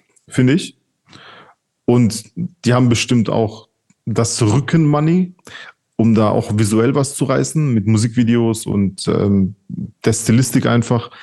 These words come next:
Und es wär jetzt kein scheiß Album, es wär ein geiles Album, glaub ich.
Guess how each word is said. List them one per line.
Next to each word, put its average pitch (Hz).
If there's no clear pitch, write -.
Und 104
es 101
wär 123
jetzt 123
kein 123
scheiß 110
Album, 98
es 90
wär 107
ein 104
geiles 131
Album, 104
glaub 95
ich. -